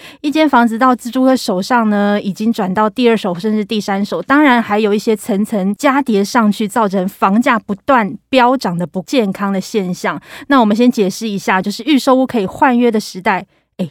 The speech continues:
已经结束了，或是签约后，如果财产因故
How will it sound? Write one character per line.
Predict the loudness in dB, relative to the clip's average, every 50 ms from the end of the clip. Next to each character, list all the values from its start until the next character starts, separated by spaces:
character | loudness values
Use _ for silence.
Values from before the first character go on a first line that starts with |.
| _ -8
已 | -8 -6
经 | -4 -2 -2
结 | -2 -2 -2 -6 -4
束 | -4 -4 -6 -4 -6
了， | -6 -10 -12 -20 -18 -8
或 | -2 -2 -2
是 | 0 -2 -4
签 | -6 -4 0 2 4 4 4
约 | 4 4 4
后， | 2 2 2 2 2
如 | 2 0 -2
果 | 0 2 2 0 0
财 | -2 -8 -14 -10 -8 -6 -6 -6
产 | -6 -6 -6 -6 -6 -6 -10 _ _
因 | -6 -4 -2 0 0 -2 -4 -4
故 | -4 -4 -4 -4